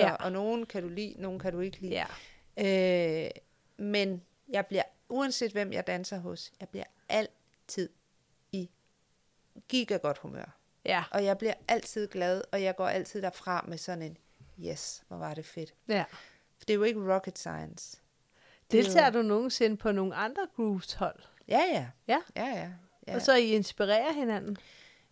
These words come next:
Speaker 2: Altså, jeg har jo meget tæt samarbejde med mine kollegaer over i Aarhus. Vi laver også, øh,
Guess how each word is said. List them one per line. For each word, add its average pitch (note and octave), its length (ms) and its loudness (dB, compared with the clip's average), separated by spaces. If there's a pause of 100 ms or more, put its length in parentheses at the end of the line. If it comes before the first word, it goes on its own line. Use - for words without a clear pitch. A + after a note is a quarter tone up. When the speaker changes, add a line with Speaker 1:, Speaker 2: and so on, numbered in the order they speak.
Speaker 2:
Altså, F#3 280 -4
jeg F3+ 180 2
har F#3+ 180 4
jo F3+ 60 2
meget A#3 360 4 (200)
tæt A3 200 0
samarbejde F#3+ 640 0
med E3 180 -8
mine D#3+ 260 -6
kollegaer E3+ 480 -4
over D#3+ 180 -2
i D#3+ 140 -4
Aarhus. F3+ 420 -4
Vi F#3+ 60 -4
laver E3+ 240 -2
også, - 460 -10
øh, D#3 260 -8